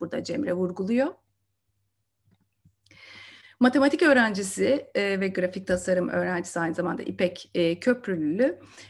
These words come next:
e, diyor ki, "Her teorinin mantıksal bir kanıtı vardır. E, ve bunun karşılığında her tasarım kararının bir nedeni vardır."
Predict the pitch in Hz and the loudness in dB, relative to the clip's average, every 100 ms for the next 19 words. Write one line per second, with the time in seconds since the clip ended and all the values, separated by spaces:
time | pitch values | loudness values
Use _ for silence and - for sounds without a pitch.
0 | - 196 190 185 180 269 254 247 196 208 | -4 0 2 2 2 4 4 2 -2 2
1 | 285 370 277 214 196 214 247 208 208 - | 0 2 0 0 0 4 4 2 -4 -4
2 | 269 254 226 202 185 185 170 139 104 - | -2 -2 -2 -2 -2 -2 -2 -2 -2 -8
3 | - - - - - _ - 185 185 175 | -14 -16 -20 -20 -20 _ -2 0 2 0
4 | - - 208 247 269 - _ _ - 220 | -4 -6 -2 0 0 -8 _ _ -4 -4
5 | 233 202 175 - 160 151 240 240 294 294 | 0 0 0 -2 -2 0 0 2 2 2
6 | 220 170 208 226 202 175 165 208 262 233 | 0 0 0 0 0 0 0 2 2 2
7 | 214 196 190 170 139 - - - | 2 0 0 0 -2 -4 -12 -14